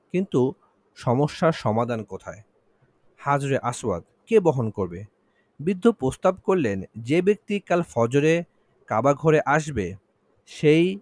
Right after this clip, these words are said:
এর ফয়সালা দেবে। সে যে ফয়সালা দেবে, আমরা সকলেই তা মেনে নেব।" সকলেই বৃদ্ধের প্রস্তাব রাজি হলো।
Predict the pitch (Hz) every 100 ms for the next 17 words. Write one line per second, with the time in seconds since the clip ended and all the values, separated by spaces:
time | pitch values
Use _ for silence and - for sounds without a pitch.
0 | - 123 120 107 113 110 95 87 82 90
1 | - _ _ _ _ _ _ _ _ _
2 | _ _ _ _ - - 151 143 135 160
3 | - 143 - 156 135 117 123 170 139 139
4 | 127 127 - 143 170 - 175 123 113 101
5 | 90 90 - _ _ _ _ _ _ _
6 | _ _ - 156 202 196 139 123 120 143
7 | 143 120 120 160 139 107 101 101 95 82